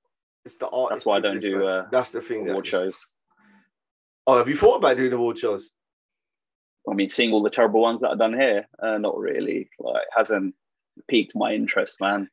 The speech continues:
Speaker 2: Uh, they're just, uh, it's gotta be done right. I know everyone, I know a lot of people that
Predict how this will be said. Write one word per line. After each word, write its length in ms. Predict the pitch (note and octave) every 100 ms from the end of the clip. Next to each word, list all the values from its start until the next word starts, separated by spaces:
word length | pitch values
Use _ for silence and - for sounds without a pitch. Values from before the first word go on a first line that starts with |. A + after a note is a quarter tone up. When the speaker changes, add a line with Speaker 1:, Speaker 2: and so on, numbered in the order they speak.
| -
Speaker 2:
Uh, 320 | G#2 G#2+ G#2 - _ _ _
they're 100 | C3
just, 320 | B2+ C3 - A2
uh, 140 | E2 - - _ _ _ _ _ _ -
it's 120 | B2+
gotta 180 | F3 D#3+
be 80 | C3
done 220 | C3 A#2+
right. 260 | A#2 A#2 A#2
I 80 | A#2+
know 280 | B2+ B2 A#2+ B2
everyone, 380 | A2+ A2+ A2
I 160 | G#2+ A#2
know 240 | B2 A#2+ G2 -
a 40 |
lot 160 | A2+ A2
of 80 | -
people 180 | G2+
that 160 | G#2 -